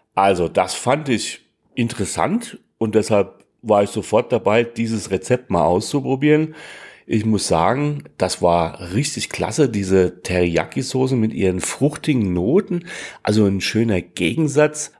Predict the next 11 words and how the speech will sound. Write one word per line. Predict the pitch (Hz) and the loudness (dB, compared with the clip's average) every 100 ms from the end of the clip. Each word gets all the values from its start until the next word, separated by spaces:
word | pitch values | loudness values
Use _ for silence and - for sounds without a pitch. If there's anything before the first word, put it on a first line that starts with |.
| - | -2
auch | 101 123 - - | 0 0 -6 -10
zu | - | -4
dem | 101 90 87 | 0 0 0
Spargel | - - 90 90 92 104 | -6 -2 0 0 0 -4
an | 95 85 | -4 -6
sich | 85 151 190 - | 0 0 0 -6
und | 101 98 | -4 -4
natürlich | 92 85 110 - | -2 -2 -4 -4
zum | 87 | -8
Fleisch | - 85 85 92 - | -6 -2 0 -2 -4
auch. | - - 160 190 | -2 2 2 0